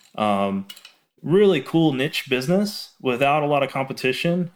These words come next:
doing a little over a million in ebitda. That, um, the, um, Lauren Drummond from, uh,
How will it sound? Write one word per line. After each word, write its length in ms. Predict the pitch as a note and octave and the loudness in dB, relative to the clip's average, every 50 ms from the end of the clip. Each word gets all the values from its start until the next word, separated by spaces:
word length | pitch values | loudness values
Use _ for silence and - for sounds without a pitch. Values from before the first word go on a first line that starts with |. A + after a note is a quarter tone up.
| - - | -8 -4
doing 300 | A2+ C#3 C#3 C3+ B2+ B2 | -2 -2 0 0 -2 -2
a 80 | A#2 | -2
little 240 | A#2+ B2 C3 C3+ C3 | -2 0 2 2 2
over 260 | B2+ B2+ A#2+ C3+ C3 | 2 2 0 0 -2
a 60 | A#2+ | -2
million 560 | A2+ A2+ A#2 A#2 A#2+ B2 B2 A#2+ B2+ B2+ B2+ - | -2 -2 -2 -2 -2 -2 -2 -4 -6 -8 -10 -8
in 420 | - A#2+ A2+ A2+ A2 A2 G#2+ A2 G#2+ | -4 -4 -2 -2 -2 -2 -4 -4 -2
ebitda. 460 | A#2 A#2 B2+ C3 C3+ D3 E3+ E3 - _ _ _ _ _ _ _ _ _ _ _ _ _ _ _ _ | -4 -2 0 0 0 0 -2 -6 -8 _ _ _ _ _ _ _ _ _ _ _ _ _ _ _ _
That, 680 | - - - - B2+ B2+ B2 A#2+ A#2 A#2+ A2+ - - B2+ | -18 -18 -12 -4 -2 0 2 2 0 -2 -4 -8 -8 -4
um, 480 | A#2 A2 A2 G#2+ G#2+ G#2+ G#2+ G#2 G#2 _ | -2 0 0 0 0 -2 -4 -6 -8 _
the, 480 | - - A#2+ B2 A#2 A2+ G#2 - - - - - _ _ _ _ _ - | -12 -8 -4 -2 0 0 -2 -4 -8 -12 -16 -20 _ _ _ _ _ -10
um, 500 | - B2 A2 A2 - - - - - - _ _ _ _ - - | -8 -8 -8 -8 -12 -14 -14 -16 -18 -18 _ _ _ _ -18 -10
Lauren 300 | - C3+ C3+ B2+ B2 A#2+ | -4 -2 -2 0 -2 -2
Drummond 540 | G#2 B2 A#2+ B2+ C3+ C3 C3 C3+ C#3 C3 - _ _ _ _ _ _ _ _ _ _ - | -2 -4 -2 -2 -2 -2 -4 -4 -6 -8 -10 _ _ _ _ _ _ _ _ _ _ -4
from, 360 | - B2+ A#2 A#2 A2+ A2 G#2+ | -2 0 0 0 0 -2 -4
uh, 340 | G#2 G#2+ G#2+ G#2+ G#2 - | -4 -4 -6 -6 -6 -8